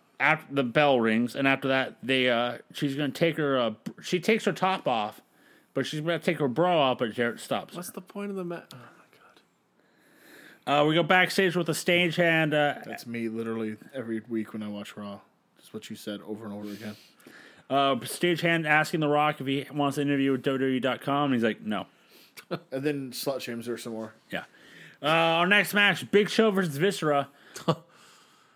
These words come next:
Speaker 1: The one time you can say that Big Show is,
Speaker 2: <laughs> Uh.
Speaker 1: makes Viscera look tiny.
Speaker 2: Oh, my God.
Speaker 3: I'll tell you one thing, though, that I don't remember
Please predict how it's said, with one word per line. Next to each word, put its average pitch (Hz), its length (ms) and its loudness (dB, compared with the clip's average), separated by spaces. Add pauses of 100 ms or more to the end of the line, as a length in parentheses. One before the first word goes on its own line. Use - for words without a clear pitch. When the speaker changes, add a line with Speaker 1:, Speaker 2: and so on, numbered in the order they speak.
Speaker 1:
The 170 160 2
one 202 280 4
time 208 340 4
you 208 80 6
can 185 180 2
say 202 260 4
that 180 200 2
Big 190 220 2
Show 185 260 4
is, - 220 0 (180)
Speaker 2:
<laughs> - 180 -8
Uh. 147 220 8
Speaker 1:
makes 185 380 4
Viscera 160 580 2
look 143 220 0
tiny. 123 320 2
Speaker 2:
Oh, 127 340 4
my 104 340 -2
God. 104 520 2 (260)
Speaker 3:
I'll 202 140 0
tell 320 120 2
you 330 120 4
one 214 200 4
thing, 269 140 0
though, 151 140 2
that 143 120 0
I 147 140 4
don't 156 300 0
remember 156 600 0